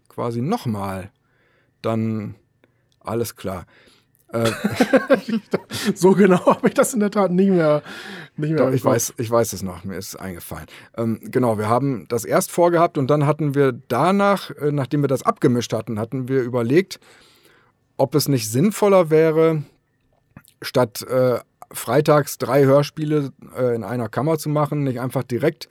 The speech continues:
Speaker 1: montags, mittwochs und freitags dann jeweils einen dieser drei Teile machen. Also mehr Hörspielkammer in der Woche, aber dafür, äh, kürzer.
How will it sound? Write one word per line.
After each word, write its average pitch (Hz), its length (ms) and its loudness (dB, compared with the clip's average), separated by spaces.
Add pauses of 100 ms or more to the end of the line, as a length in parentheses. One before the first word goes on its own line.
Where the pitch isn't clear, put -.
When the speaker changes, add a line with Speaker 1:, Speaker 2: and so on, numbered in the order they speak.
(220)
Speaker 1:
montags, 151 640 2
mittwochs 127 400 0
und 139 140 -6
freitags 131 640 0
dann 117 220 -6
jeweils 117 340 -6
einen 165 260 2
dieser 117 240 -2
drei 107 220 -8
Teile 110 340 -4
machen. 101 340 -8
Also 104 180 -10
mehr 123 280 -2
Hörspielkammer 147 600 -2
in 143 80 -2
der 139 160 0
Woche, 143 260 -2
aber 123 160 0
dafür, 117 580 -2
äh, 113 40 -10
kürzer. 151 480 -2